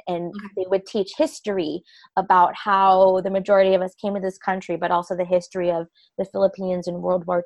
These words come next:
Speaker 1: Two and the racism that we experience and just lots of different things. And just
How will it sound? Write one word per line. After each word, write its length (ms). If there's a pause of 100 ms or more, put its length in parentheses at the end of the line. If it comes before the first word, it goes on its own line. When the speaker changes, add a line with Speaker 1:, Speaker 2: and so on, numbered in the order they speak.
Speaker 1:
Two 320
and 160 (460)
the 80
racism 560
that 200
we 380
experience 640
and 120
just 200
lots 360
of 100
different 400
things. 400
And 140
just 200